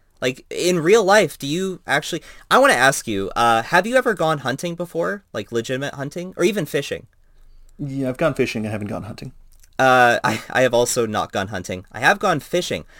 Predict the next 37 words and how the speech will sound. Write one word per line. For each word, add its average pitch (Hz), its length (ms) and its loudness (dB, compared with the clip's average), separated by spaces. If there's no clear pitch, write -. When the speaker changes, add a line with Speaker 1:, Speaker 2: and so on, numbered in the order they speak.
Speaker 1:
I've 156 160 6
even 233 280 0
gone 156 420 2
trophy 226 400 0
fishing - 480 -8
before. 98 480 -6
Uh, 110 420 2
there's, 120 420 -2
uh, 107 200 2
there's 113 180 -6
a 107 60 -8
river 104 420 -2
near 98 240 -6
where 98 120 -2
I 98 120 0
live, 98 320 -6
uh, 92 160 -4
where 98 140 -6
they 95 100 -4
have, 95 300 -4
uh, 82 100 -6
sturgeon. 139 540 -2
Very, 147 300 4
very 160 200 4
large 120 360 0
fish. 101 280 -4
I 113 60 -4
don't 117 80 -4
know 117 80 -6
if - 80 -10
you 120 80 -10
know 107 80 -8
what 101 100 -6
a 101 40 -8
sturgeon 98 420 -8
is. 92 180 -14
Um, 107 420 0